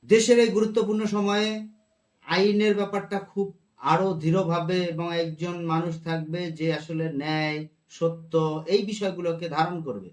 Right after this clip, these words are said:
এরকম একজন লোককে অ্যাটর্নি জেনারেল করা এই মুহূর্তে খুব গুরুত্বপূর্ণ ছিল। কিন্তু এমন একজন লোক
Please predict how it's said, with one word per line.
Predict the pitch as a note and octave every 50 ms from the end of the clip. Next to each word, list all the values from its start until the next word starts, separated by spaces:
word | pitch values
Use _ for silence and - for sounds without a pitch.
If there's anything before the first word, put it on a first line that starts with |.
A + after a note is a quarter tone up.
| _ _ _ _ _ _ _
এরকম | - F3+ G#3+ A3+ A3 G#3+ G#3+ G#3
একজন | G3+ G3 F3 F#3+
লোককে | F#3+ F#3 F#3+ F#3+ F#3 - F#3+
অ্যাটর্নি | E3+ E3+ F3 F#3 F3+ F3+ F3
জেনারেল | E3+ F3 E3+ E3+ E3+ E3 E3
করা | E3 E3 E3 E3 E3 E3 D#3+ - - - _ _ _ _ _ -
এই | E3+ F#3 G3+
মুহূর্তে | G3+ G3+ G3 F#3 - - - F3+
খুব | - - F#3+ E3+ D#3+ - - -
গুরুত্বপূর্ণ | - F3 - - - G3+ E3+ D#3+ F3 F3 E3 E3 D#3
ছিল। | D#3+ - - F#2 E3 - _ _ _ _ _ _ -
কিন্তু | C3+ C#3 D#3+
এমন | E3 E3+ F3 F#3+ G3 G3
একজন | G3 G3 E3+ D#3+ E3 F#3+ G3 F#3+ F#3
লোক | F#3 E3 F3+ F#3 G3 G3+